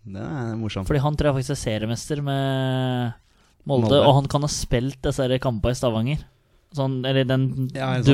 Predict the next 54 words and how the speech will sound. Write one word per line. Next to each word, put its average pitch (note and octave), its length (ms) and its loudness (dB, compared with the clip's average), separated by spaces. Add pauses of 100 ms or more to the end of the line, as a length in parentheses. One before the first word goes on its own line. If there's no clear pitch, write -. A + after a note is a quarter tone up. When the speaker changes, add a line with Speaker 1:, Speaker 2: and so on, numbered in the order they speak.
Speaker 2:
Dubai-turnering. A#2 320 8
Speaker 1:
eller C3 220 6
en C#3 80 4
sånn A2+ 160 0
Asia-turnering G2+ 580 -2
eller G#2 140 0
et - 100 -6
eller G#2 100 -4
annet G2 100 -4
sånt. B2 120 0
Ja, B2 60 2
Speaker 2:
Ja. B2+ 160 2
Speaker 1:
ja, A#2+ 180 2
ja, G#2 160 -2
jeg G#2 80 -2
skjønner A2 160 -2
hva A2 60 -2
du A2 60 0
mener. G#2 200 0
Speaker 2:
Bare G#2+ 600 0
Speaker 1:
Eh, A#2 60 -4
men, C#3 200 2
men C#3 240 2
vi C3+ 140 4
må A#2 180 2
bare A2 180 2
Speaker 2:
Ja, D3+ 120 6
vi A#2 60 6
Speaker 1:
prøve G2 120 2
Speaker 2:
må, G#2+ 140 0
Speaker 1:
å A2+ 60 0
Speaker 2:
ja. A2 80 2
Speaker 1:
finne G#2 200 0
ut G#2 80 -4
hvor G2+ 120 -2
han F#2 140 -4
har - 0 -
tatt G2+ 200 -2
gullet. F2+ 360 -4
Så A#2 120 -2
Speaker 2:
Mm. G#2 60 -2
Speaker 1:
har G2 160 -2
vi G2+ 40 -2
i G#2 60 -2
hvert F#2+ 100 -6
fall G#2 120 -6
noe F2+ 260 -4
å, F2+ 420 -4
Speaker 2:
Ja. F#2 100 -4
Speaker 1:
å G2+ 600 -6
henge G2 220 -6
oss F#2 100 -8
på F2 180 -8
her. G2 200 -8